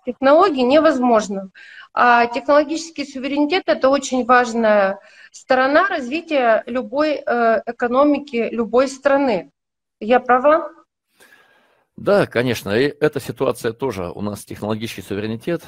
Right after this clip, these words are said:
Speaker 2: э, гром не грянет, мужик не перекрестится. Значит, э, мы к этой ситуации подошли, ну, в четырнадцатом году, э, эта, э, тематика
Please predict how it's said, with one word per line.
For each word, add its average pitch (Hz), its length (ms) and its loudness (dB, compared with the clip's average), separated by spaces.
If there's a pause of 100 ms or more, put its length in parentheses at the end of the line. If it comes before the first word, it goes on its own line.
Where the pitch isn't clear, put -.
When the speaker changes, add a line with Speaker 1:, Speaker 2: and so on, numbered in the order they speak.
(100)
Speaker 2:
э, 80 320 -10
гром 92 180 -6
не 92 80 -10
грянет, 92 300 -6
мужик 95 220 -12
не 76 100 -14
перекрестится. 92 800 -12
Значит, - 360 -18
э, 85 400 -8
мы 98 140 -8
к - 80 -10
этой 92 180 -10
ситуации 90 600 -10
подошли, 87 640 -10
ну, 101 260 -12
в - 80 -20
четырнадцатом 101 540 -6
году, 98 320 -4 (460)
э, 87 100 -12
эта, 82 520 -10 (200)
э, 82 260 -20
тематика 90 680 -12